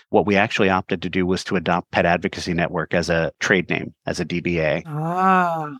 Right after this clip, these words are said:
Speaker 1: So we have the ability to continue to serve people who will always know us as P jac, but to present ourselves and to introduce ourselves and to start new conversations as the Pet Advocacy Network. And the way we did that,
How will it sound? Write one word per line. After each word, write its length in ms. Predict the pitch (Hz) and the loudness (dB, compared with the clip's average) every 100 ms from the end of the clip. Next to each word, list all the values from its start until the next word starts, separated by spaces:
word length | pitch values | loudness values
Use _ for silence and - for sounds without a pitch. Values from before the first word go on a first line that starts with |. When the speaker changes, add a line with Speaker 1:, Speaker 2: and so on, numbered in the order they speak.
| _ - | _ 0
Speaker 1:
So 140 | 123 | 2
we 120 | 107 | 4
have 280 | 104 139 156 | 4 4 4
the 120 | 139 | 4
ability 360 | 110 107 104 98 | 4 4 2 0
to 80 | 90 | -2
continue 480 | 107 92 - 147 135 | -4 -2 2 2 2
to 80 | |
serve 340 | 117 117 110 - | 2 2 0 2
people 320 | 110 101 101 | -2 0 0
who 80 | 101 | 0
will 220 | 92 90 | 2 4
always 320 | 87 98 104 | 4 4 4
know 160 | 95 98 | 4 2
us 160 | 98 | 2
as 120 | 107 - | 0 0
P 200 | - 143 | -4 -2
jac, 440 | 73 73 - - - - | -2 -4 -6 -18 -20 -8
but 220 | - 104 - | 2 2 2
to 160 | 107 95 | -2 -2
present 560 | - 101 85 104 131 | 0 0 2 2 4
ourselves 540 | 110 92 - 85 85 90 | 2 2 -2 -2 -2 -4
and 100 | 82 | -2
to 80 | 98 | -2
introduce 520 | 92 98 87 113 - | 0 -4 -2 -2 0
ourselves 600 | 92 - 82 80 82 90 | 0 0 0 0 -2 -4
and 120 | 80 | -4
to 100 | 98 | -6
start 320 | - 104 92 | 0 0 0
new 280 | 95 101 143 | 2 2 2
conversations 1080 | - 104 87 82 - 73 - 73 78 - - - - - | 2 0 2 -2 -2 -4 -4 -6 -6 -8 -10 -12 -8 2
as 180 | 113 | 2
the 80 | - | 2
Pet 160 | - 117 | 0 2
Advocacy 480 | 117 120 107 90 82 | 2 0 -10 -8 -6
Network. 540 | 69 - - - - _ - _ | -6 -8 -14 -14 -20 _ -20 _
And 340 | 127 131 131 120 | 0 2 2 0
the 160 | 123 127 | 2 2
way 280 | 127 160 | 4 2
we 160 | 175 147 | 2 0
did 340 | 113 110 104 104 | 0 -2 -2 0
that, 280 | 85 82 | 0 0